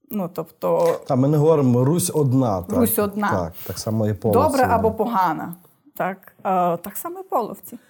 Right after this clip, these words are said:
Speaker 2: А половці, е, наскільки я розум-, пам'ятаю, вперше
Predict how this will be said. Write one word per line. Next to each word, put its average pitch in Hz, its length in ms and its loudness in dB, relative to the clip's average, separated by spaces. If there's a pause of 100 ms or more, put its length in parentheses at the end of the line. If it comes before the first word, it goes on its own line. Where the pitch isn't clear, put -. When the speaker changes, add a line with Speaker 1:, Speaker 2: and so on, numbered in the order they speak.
(180)
Speaker 2:
А 95 80 -8
половці, 226 600 0
е, 156 360 2
наскільки 190 340 -2
я 196 80 2
розум-, 143 360 0 (100)
пам'ятаю, 175 1120 0
вперше 156 880 0